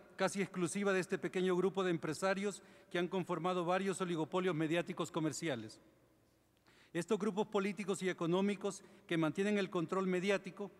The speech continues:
se han dedicado a fabricar y difundir credos para que sean socialmente asimilados como verdades inapelables. Uno de ellos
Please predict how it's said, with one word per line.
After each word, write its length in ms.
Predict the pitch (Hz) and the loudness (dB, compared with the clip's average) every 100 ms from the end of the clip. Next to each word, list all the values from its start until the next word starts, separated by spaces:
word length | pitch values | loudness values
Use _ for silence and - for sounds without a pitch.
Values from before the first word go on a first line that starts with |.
| - - | -20 -16
se 180 | - 190 | -2 0
han 80 | |
dedicado 400 | 196 196 - 202 | 2 0 0 0
a 60 | 196 | 0
fabricar 440 | 175 160 156 196 | -2 -2 -2 0
y 60 | 196 | 0
difundir 460 | 190 - 175 175 - | -2 -2 -2 -2 -4
credos 520 | 208 226 165 135 - - - | 0 2 2 -2 -8 -20 -4
para 160 | 170 160 | -2 0
que 140 | 156 | -2
sean 260 | 190 190 190 | 0 0 0
socialmente 640 | 180 196 185 190 185 190 | -2 0 2 2 2 -2
asimilados 560 | 139 151 160 180 190 | 0 0 4 4 2
como 200 | 180 175 | 0 0
verdades 520 | 156 139 156 175 175 170 | 2 0 0 0 0 -2
inapelables. 720 | 156 165 151 135 117 117 - - _ _ _ _ _ _ _ _ _ _ _ - | -4 -2 -2 -4 -6 -16 -20 -20 _ _ _ _ _ _ _ _ _ _ _ -8
Uno 220 | 160 196 196 | 0 2 4
de 200 | 196 202 | 4 2
ellos 340 | 214 233 | 0 -4